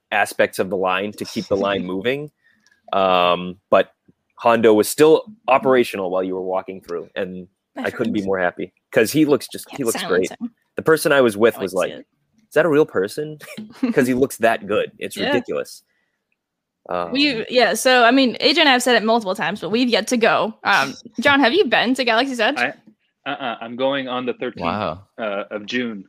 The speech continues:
Speaker 4: uh, July, sorry.
Speaker 3: That's so,
Speaker 4: This
Speaker 3: so
Speaker 4: next
Speaker 2: Okay.
Speaker 3: exciting. Okay, have
Speaker 1: It
Speaker 3: fun.
Speaker 1: will already, I assure you, it
Speaker 3: <laughs>
Speaker 1: will already be different than the experience I had, because the day we left, they got rid of the mask order. <laughs>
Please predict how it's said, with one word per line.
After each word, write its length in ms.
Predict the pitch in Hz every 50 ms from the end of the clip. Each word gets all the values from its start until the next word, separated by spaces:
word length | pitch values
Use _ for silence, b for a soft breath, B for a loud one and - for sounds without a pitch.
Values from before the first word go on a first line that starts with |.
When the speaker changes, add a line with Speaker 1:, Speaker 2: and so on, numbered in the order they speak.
| -
Speaker 4:
uh, 80 | 131 123
July, 220 | 113 127 120 107
sorry. 260 | 101 - 123 117 110 98
Speaker 3:
That's 100 | - _
so, 80 | - 302 294 - _ _ _ _ -
Speaker 4:
This 160 | 233 - _ _
Speaker 3:
so 240 | - - 240 330 320
Speaker 4:
next 140 | 302 240 -
Speaker 2:
Okay. 80 | - -
Speaker 3:
exciting. 220 | - 196 208 - 254
Okay, 260 | - 233 185 - - _ _
have 160 | - 254 285 302
Speaker 1:
It 20 |
Speaker 3:
fun. 160 | 339 359 180
Speaker 1:
will 80 | 175 160
already, 500 | 165 180 190 202 196 202 202 185 - - _ _ _ -
I 220 | 139 151 165 165 -
assure 300 | 143 135 - - 185 180
you, 200 | 196 190 202 180 165
it 80 | 143
Speaker 3:
<laughs> 40 | 139
Speaker 1:
will 100 | 135 - -
already 320 | 120 135 147 156 165 160 147
be 140 | 135 135
different 380 | 123 110 123 123 - 143 139 -
than 100 | - 110
the 80 | 107 104
experience 560 | 104 98 - - 113 110 113 113 110 107 -
I 160 | 101 98 110
had, 400 | 117 123 139 147 151 156 156 165 156 _ _ -
because 1080 | 110 - - - - 113 110 110 110 107 107 107 107 110 107 107 - - - - - _ _ _
the 160 | - - 110
day 300 | 98 92 120 123 139 151 147
we 160 | 127 131 127
left, 560 | 110 107 107 - - - - - - - - _ _ _ _ _ -
they 380 | 110 104 101 101 98 98 98 98
got 180 | 92 110 104 92
rid 120 | 110 107
of 40 | 101
the 60 | 95
mask 300 | 92 95 95 104 - - -
order. 220 | 87 - - - -
<laughs> 40 | -